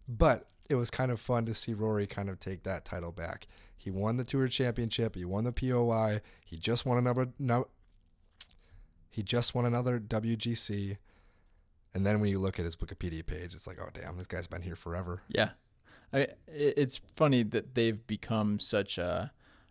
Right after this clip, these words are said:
Speaker 2: opposite sides of the spectrum. Rory is, like, the trying and caring side right now.
Speaker 1: Yeah.
Speaker 2: He's been talking about,
Speaker 1: Which
Speaker 2: oh,
Speaker 1: he
Speaker 2: he
Speaker 1: wasn't in the
Speaker 2: which
Speaker 1: middle of the decade.
Speaker 2: Right, which he
Speaker 1: So
Speaker 2: wasn't.
Speaker 1: I don't
Speaker 2: He
Speaker 1: need
Speaker 2: was
Speaker 1: to
Speaker 2: like
Speaker 1: grow the
Speaker 2: the,
Speaker 1: game.
Speaker 2: he was the not caring guy, but now he's the guy that's like,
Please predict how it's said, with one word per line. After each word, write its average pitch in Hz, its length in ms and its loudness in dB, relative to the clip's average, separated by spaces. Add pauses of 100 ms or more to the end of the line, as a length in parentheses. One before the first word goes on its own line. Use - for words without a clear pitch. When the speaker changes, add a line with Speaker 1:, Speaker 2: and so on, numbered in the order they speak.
(180)
Speaker 2:
opposite 101 560 2
sides 95 440 2
of 98 100 -6
the - 80 -8
spectrum. 104 640 0
Rory 113 640 4 (200)
is, 107 260 -2
like, 98 280 0
the 87 220 0 (580)
trying 104 560 2
and 92 200 -2
caring 98 540 2
side 123 480 6
right 127 220 8
now. 135 340 8
Speaker 1:
Yeah. 107 240 -8 (340)
Speaker 2:
He's 160 280 4
been 143 160 6
talking 113 280 6
about, 110 220 6
Speaker 1:
Which 110 120 8
Speaker 2:
oh, 113 140 8
Speaker 1:
he 110 100 4
Speaker 2:
he - 60 0
Speaker 1:
wasn't 240 440 2
in 196 140 2
the 208 80 4
Speaker 2:
which 196 160 10
Speaker 1:
middle 220 120 8
of 220 60 4
the 226 80 8
decade. 208 520 2
Speaker 2:
Right, 147 220 10
which 113 160 4
he 131 140 6
Speaker 1:
So 110 100 4
Speaker 2:
wasn't. 147 300 10
Speaker 1:
I 175 40 2
don't 196 200 2
Speaker 2:
He 170 160 4
Speaker 1:
need 175 80 10
Speaker 2:
was 175 180 8
Speaker 1:
to 131 60 8
Speaker 2:
like 170 80 8
Speaker 1:
grow 156 100 6
the 131 80 2
Speaker 2:
the, 123 60 2
Speaker 1:
game. 117 160 -4
Speaker 2:
he 123 160 4
was 151 180 6
the 131 80 6
not 120 360 4
caring 95 360 2
guy, 67 340 0
but - 200 0
now 135 280 6
he's 135 220 4
the 117 100 -2
guy 101 300 2
that's 101 260 -4
like, 101 220 -2